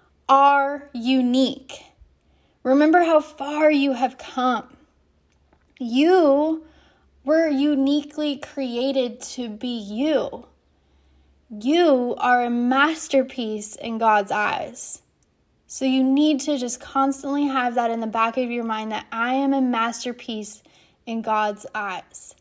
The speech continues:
And God created me uniquely me. Maybe you guys are not religious and maybe you guys don't believe in God. And there's no offense to that. But whoever you believe in, higher power, your spiritual being, universe, whatever it is,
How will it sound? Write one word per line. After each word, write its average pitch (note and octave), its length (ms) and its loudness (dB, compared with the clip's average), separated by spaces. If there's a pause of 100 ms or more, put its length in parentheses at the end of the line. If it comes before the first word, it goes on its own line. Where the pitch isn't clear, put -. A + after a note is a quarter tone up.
(540)
And A3 120 -8
God B3 380 4
created A#3+ 560 0
me G#3 360 -6
uniquely G#3 520 -10
me. G3 280 -14 (920)
Maybe A#3 220 -2
you C4 80 2
guys B3+ 220 6
are B3+ 80 -2
not A#3 200 0
religious A3+ 640 -2
and A3+ 80 -10
maybe G#3+ 180 -8
you A#3+ 60 -10
guys A#3 220 -2
don't A3 200 -4
believe A3+ 240 -6
in G#3+ 120 -10
God. G#3+ 420 -2 (500)
And A#3 120 -4
there's B3 160 0
no D#4 160 6
offense D4 460 2
to D4 80 4
that. C4 340 2 (840)
But C4+ 160 6
whoever D#4 340 4
you D4+ 160 0
believe B3 360 -2
in, A#3 220 -2
higher C4+ 440 4
power, B3+ 460 0
your A#3 180 -8
spiritual C4+ 640 -2
being, B3 540 -6
universe, B3 640 -4
whatever C#4+ 480 4
it A3+ 140 2
is, A3 520 -4